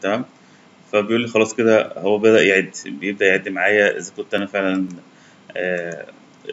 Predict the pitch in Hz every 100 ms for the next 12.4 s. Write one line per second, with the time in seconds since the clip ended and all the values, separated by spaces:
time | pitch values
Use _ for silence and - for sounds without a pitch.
0 | - 85 - 104 107 95 87 101 104 92
1 | 101 87 - 104 104 98 - 92 95 98
2 | 98 98 104 104 - 101 92 - - -
3 | _ _ _ _ - _ _ _ _ _
4 | _ - 90 98 - - - - - _
5 | - - - 107 113 123 - 110 110 110
6 | 104 104 95 95 95 113 139 - _ _
7 | _ _ _ _ _ _ _ _ _ _
8 | _ _ _ _ - - - - - -
9 | _ _ 131 139 139 135 123 110 139 131
10 | 117 110 113 135 139 117 127 120 120 123
11 | 113 107 - 117 110 107 - 107 101 117
12 | 113 110 -